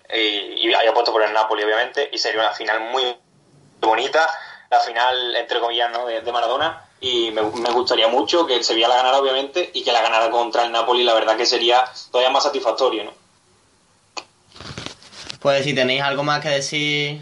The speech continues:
Speaker 2: decirlo ahora o callar hasta el próximo Viajando con Mi Casa.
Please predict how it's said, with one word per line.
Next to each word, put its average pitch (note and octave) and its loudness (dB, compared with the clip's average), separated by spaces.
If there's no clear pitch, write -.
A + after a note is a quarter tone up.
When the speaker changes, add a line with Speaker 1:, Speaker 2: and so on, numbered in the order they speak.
Speaker 2:
decirlo C3+ -2
ahora D#3 4
o D3+ 0
callar C3+ 0
hasta C3+ 0
el B2+ -4
próximo C#3 -2
Viajando C#3 0
con C#3 0
Mi C#3+ 0
Casa. D3 0